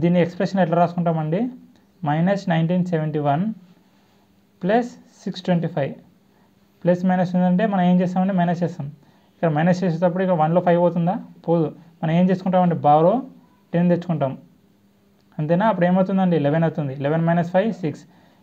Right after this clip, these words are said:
ఇక్కడ మనకు కూడా మనం చేసింది అదే అండి, అదే ప్రొసీజరే. మీకు ఒకవేళ ఇట్లా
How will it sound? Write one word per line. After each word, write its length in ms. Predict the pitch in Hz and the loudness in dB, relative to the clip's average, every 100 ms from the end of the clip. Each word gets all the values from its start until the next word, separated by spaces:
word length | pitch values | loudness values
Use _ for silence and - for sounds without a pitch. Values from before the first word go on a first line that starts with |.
| - | -10
ఇక్కడ 240 | 151 175 | -2 2
మనకు 180 | 170 165 | 2 2
కూడా 120 | 180 185 | 2 2
మనం 180 | 175 175 | 2 0
చేసింది 320 | 165 170 160 | -2 0 0
అదే 140 | 151 | 0
అండి, 180 | 151 143 | 0 0
అదే 200 | 135 165 | 2 2
ప్రొసీజరే. 520 | 165 156 - 151 139 139 - _ _ _ _ _ _ _ _ _ _ _ _ _ _ _ _ _ _ _ _ _ 160 | 2 -4 -2 0 -2 -6 -16 _ _ _ _ _ _ _ _ _ _ _ _ _ _ _ _ _ _ _ _ _ -4
మీకు 220 | 156 170 | -2 0
ఒకవేళ 380 | 156 160 160 180 | 0 2 4 4
ఇట్లా 200 | 185 | 2